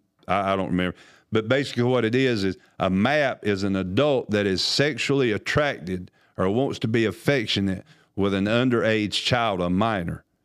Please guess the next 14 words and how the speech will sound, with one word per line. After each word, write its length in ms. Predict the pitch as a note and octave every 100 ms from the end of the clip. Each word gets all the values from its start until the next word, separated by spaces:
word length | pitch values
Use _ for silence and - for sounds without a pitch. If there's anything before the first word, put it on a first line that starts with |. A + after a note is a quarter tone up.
| _ _ _ _ -
And 440 | A2+ A#2 A2 G2 -
you 160 | B2
say, 140 | A#2 G2
"Oh, 260 | G#2+ B2+
that's 240 | A#2+ C3+ C3+
not," 300 | C#3+ A#2+ -
no, 200 | A2+ A2+
it's 160 | A2+
happening 460 | C3+ C3+ - G#2+ F#2+
here 440 | D#2+ C3+ B2+ G2
in 300 | F2 G2 B2+
the 80 | C#3+
United 560 | D3 D3+ C#3+ C#3+ B2+ A2+
States 640 | - C3 G#2+ F#2+ - -